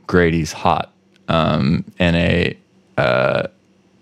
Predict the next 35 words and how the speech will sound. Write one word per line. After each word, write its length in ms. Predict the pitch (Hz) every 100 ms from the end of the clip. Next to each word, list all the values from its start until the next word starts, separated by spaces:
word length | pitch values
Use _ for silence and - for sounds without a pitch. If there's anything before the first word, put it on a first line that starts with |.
| -
if 100 | -
you 60 | 98
put 300 | - 92 -
an 100 | 90
equal 280 | 92 92 95
amount 260 | 92 107 98
of 80 |
milk 320 | 95 95 101 95
or 80 | 90
water 320 | 90 92 98
in 160 | 92
a 60 | 85
heat-resistant 760 | 104 101 110 98 104 - 95
container 560 | 92 87 101 98 101 98
and 220 | - 92
microwave 760 | 85 90 98 92 92 92 92 -
or 80 | 90
heat 200 | 98 98
on 140 | 92
the 60 | 87
stovetop. 760 | - 95 92 90 98 92 -
There 100 | 92
are 20 |
various 320 | 85 95 92
ways 220 | 92 87 82
you 60 |
can 140 | 82 82
do 200 | 87 87
it, 160 | 78
but 160 | 78 -
you 100 | 87
can 140 | 90
still 240 | - 92 87
get 180 | 85 -
that 300 | 85 -